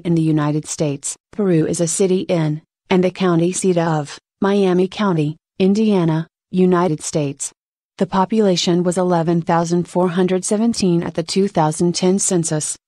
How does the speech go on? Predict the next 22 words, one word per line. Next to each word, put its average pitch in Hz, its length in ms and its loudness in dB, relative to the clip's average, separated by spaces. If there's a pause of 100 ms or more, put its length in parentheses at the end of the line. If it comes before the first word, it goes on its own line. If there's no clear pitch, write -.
(140)
making 185 380 0
it 196 120 -4
the 170 80 -6
most 165 320 0
populous 202 480 -2
city 160 400 -2
in 170 140 -2
Miami 165 480 2
County. 165 480 -2 (460)
Peru 175 340 2
is 170 220 -4
located 180 480 0
along 180 400 0
the 190 80 0
Wabash 165 580 -2
River, 180 420 -2 (220)
which 185 240 0
divides 180 460 0
the 180 100 -2
city 160 340 0
in 170 140 -4
two. 151 380 -2